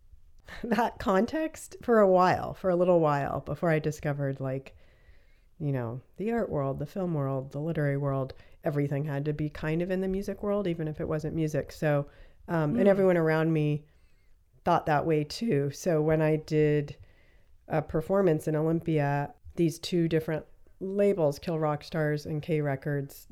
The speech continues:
Speaker 1: the respective gentlemen who run those, approached me about doing an album, like a performance album. And, you know, they each had a relationship to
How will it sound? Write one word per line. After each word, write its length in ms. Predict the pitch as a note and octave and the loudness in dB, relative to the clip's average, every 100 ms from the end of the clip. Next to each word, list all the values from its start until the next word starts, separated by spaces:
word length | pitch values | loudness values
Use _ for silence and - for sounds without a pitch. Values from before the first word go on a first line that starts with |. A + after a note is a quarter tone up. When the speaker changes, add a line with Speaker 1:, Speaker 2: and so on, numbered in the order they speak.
| - | -8
Speaker 1:
the 120 | D3 | -6
respective 680 | C#3+ D3 - D3+ D3+ D3+ D3 - - - - | -4 -6 -4 -8 -4 -6 -6 -12 -20 -20 -4
gentlemen 560 | D3 D3 D3 D3 C#3 C3+ D3 | -2 0 -2 -2 -2 -4 -6
who 300 | D3 C#3+ C#3 - - - _ | -6 -6 -8 -16 -20 -20 _
run 220 | F3+ F3+ F3 | 0 2 4
those, 360 | D#3+ D3+ - - - | 2 0 -4 -20 -8
approached 420 | - - F3+ E3+ D#3+ | -8 4 4 4 -2
me 140 | D3+ | -2
about 380 | D3 C#3+ C#3 - - - - - _ _ - | 0 0 -2 -6 -18 -20 -20 -20 _ _ -14
doing 320 | - D#3+ E3 E3 | 0 4 4 2
an 80 | |
album, 500 | E3 A3 A#3 C#3+ - D3 | 2 0 -2 -4 -6 -12
like 200 | - D#3 | -8 -6
a 60 | D3 | -6
performance 600 | - D3+ - D#3 D3+ D3 | -6 -8 -2 -2 -2 -4
album. 440 | D#3+ D#3+ C#3+ C3+ - | -4 -4 -4 -6 -6
And, 320 | D3 C#3+ - _ - _ _ | -4 -6 -8 _ -20 _ _
you 180 | - D#3+ | -10 -4
know, 120 | D3+ | -2
they 100 | C3 C#3 | -2 -2
each 180 | D3 | -4
had 200 | D#3 D3+ | -4 -4
a 60 | C#3+ | -4
relationship 760 | C3+ D3 C#3+ - D#3 D#3 D3+ - | -4 -4 -6 -6 -6 -6 -8 -12
to 420 | - D3 C#3+ D3 | -6 -4 -4 -6